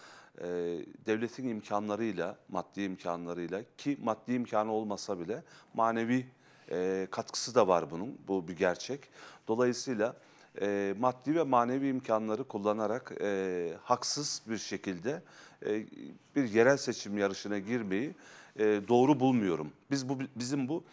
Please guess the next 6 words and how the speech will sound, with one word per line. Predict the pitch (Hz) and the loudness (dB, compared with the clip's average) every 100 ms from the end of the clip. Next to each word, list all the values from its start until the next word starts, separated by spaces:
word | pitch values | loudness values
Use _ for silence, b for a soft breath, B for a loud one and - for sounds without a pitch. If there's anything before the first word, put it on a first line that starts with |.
| B B B | B B B
yetişme | 120 123 - 135 | 0 0 -2 -2
tarzımız, | 143 110 95 87 107 - - - | 4 6 6 0 -6 -6 -10 -2
e, | 98 95 98 - | 2 4 4 2
ahlaki | 110 117 120 117 127 131 - B B B | 4 4 4 2 -4 -4 -8 B B B
ve | 123 123 | 0 0
vicdani, | 120 117 120 127 | 2 6 6 6